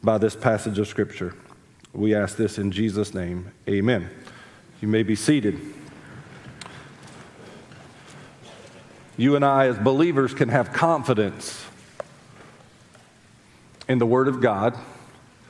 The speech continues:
confidence in the power of God, confidence in the truth of God's Word. I want to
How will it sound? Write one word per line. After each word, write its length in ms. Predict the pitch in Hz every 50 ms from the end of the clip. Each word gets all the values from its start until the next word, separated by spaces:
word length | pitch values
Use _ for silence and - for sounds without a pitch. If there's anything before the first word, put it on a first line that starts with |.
| - - - - - - - - - - - _ _ _ _ _ _ _
confidence 880 | - - - 156 160 175 143 - 151 143 139 131 135 139 - - - - - - - - - - - - - - -
in 100 | 120 117
the 60 | -
power 400 | - - 143 135 131 127 117 113
of 120 | 107 98
God, 360 | 92 113 101 95 104 110 120 117 - - - - - - - - - - - - - _ - _ _ - - - - - -
confidence 720 | - - 147 143 151 139 - 156 147 143 139 131 143 143 139
in 600 | 147 143 139 135 131 131 131 117 104 - - - - - - - - -
the 100 | - 117
truth 300 | - - - 143 127 -
of 120 | 127 104 98
God's 280 | 127 123 117 110 98
Word. 200 | 104 113 104 98
I 60 | 113
want 140 | 135 160 156
to 180 | 139 123 135